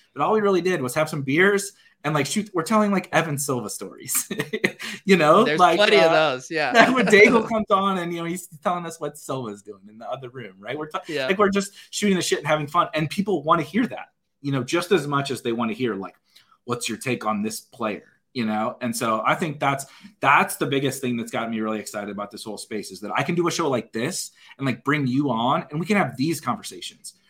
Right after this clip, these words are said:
Speaker 1: right? It doesn't
Speaker 2: Yeah.
Speaker 1: always have to be like, "What do you think about zero R B? What do you think about Antonio Gibson?" Like, it can be, like, we're all a big community that's just, like, kinda having fun together.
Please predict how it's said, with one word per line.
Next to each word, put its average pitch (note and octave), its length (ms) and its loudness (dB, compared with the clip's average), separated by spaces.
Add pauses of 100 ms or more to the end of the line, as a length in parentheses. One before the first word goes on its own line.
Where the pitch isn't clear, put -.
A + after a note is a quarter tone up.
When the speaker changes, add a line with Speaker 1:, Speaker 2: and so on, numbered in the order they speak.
Speaker 1:
right? C#3 140 -4
It C3 80 -8
doesn't F#3+ 160 -2
Speaker 2:
Yeah. D#3 140 -4
Speaker 1:
always C#3+ 320 0
have C#3 220 0
to A2+ 60 -12
be A#2 460 -2 (140)
like, A2 260 -4 (220)
"What G#2+ 80 -12
do A2 60 -4
you G#2 60 -4
think A#2+ 140 -4
about A#2+ 220 -4
zero B2+ 260 -2
R B2+ 100 -2
B? C3 220 -10
What F#2 120 -14
do G#2+ 40 -6
you A2 60 -6
think B2+ 180 -8
about B2 300 -2 (120)
Antonio C#3+ 380 -4
Gibson?" C#3 420 -8
Like, G#2 200 -16 (180)
it - 120 -4
can D#3+ 160 -2
be, D3 520 -4
like, C3 320 -2 (220)
we're C#3 160 2
all C3+ 300 2
a A#2+ 60 -2
big C3 240 2
community A2 640 -2
that's F2+ 140 -12
just, - 180 -12
like, - 220 -12
kinda A2+ 200 -2
having G#2 280 -2
fun G2 240 -10
together. - 340 -20